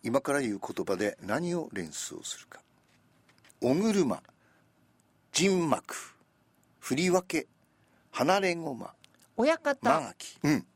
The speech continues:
Speaker 2: お相撲さんの
Speaker 1: そうですね。
Speaker 2: 親方名。
Speaker 1: 山響。
Speaker 2: はい。
Speaker 1: 錣山。
Speaker 2: ええ。
Speaker 1: 田子の浦もありましたね。
Speaker 2: うんうん。
Speaker 1: 時津風。
Speaker 2: はい。
Speaker 1: お潮川、三保ヶ関、た-、佐渡ヶ嶽、伊勢ヶ浜。
Speaker 2: うん。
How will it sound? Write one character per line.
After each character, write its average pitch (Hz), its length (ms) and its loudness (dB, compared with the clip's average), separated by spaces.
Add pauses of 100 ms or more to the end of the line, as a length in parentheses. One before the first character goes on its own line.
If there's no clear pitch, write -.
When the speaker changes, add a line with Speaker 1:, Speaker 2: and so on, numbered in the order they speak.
(120)
Speaker 2:
お 226 60 -2
相 220 180 -4
撲 214 160 -2
さ 196 200 -6
ん 190 100 -8
の 185 160 -6
Speaker 1:
そ 185 160 4
う - 20 2
で 202 60 0
す 160 80 2
ね。 101 100 2
Speaker 2:
親 101 160 0
方 127 140 4
名。 139 180 2
Speaker 1:
山 - 0 -
響。 151 560 -8 (240)
Speaker 2:
は 269 240 -4
い。 - 80 -10
Speaker 1:
錣 143 560 2
山。 131 440 2 (120)
Speaker 2:
え 202 120 0
え。 - 140 -6 (280)
Speaker 1:
田 143 140 -2
子 196 220 2
の 196 220 0
浦 165 160 0
も 151 80 -6
あ 135 40 -6
り 101 60 -10
ま 80 60 -14
し - 60 -12
た - 100 -2
ね。 262 240 2
Speaker 2:
う 208 40 -4
ん 214 40 -2
う - 40 0
ん。 160 140 -10 (480)
Speaker 1:
時 - 280 -2
津 - 200 -8
風。 - 360 -6 (220)
Speaker 2:
は 208 280 -8
い。 - 120 -14 (560)
Speaker 1:
お 117 60 0
潮 123 400 2
川、 117 280 4
三 113 160 -4
保 143 200 -4
ヶ 143 100 -2
関、 120 360 -6
た-、 - 220 -10
佐 - 360 -2
渡 113 140 0
ヶ 151 160 0
嶽、 - 440 -6 (340)
伊 101 60 -6
勢 160 200 0
ヶ 160 140 0
浜。 107 380 -8 (240)
Speaker 2:
う 269 40 0 (240)
ん。 233 40 0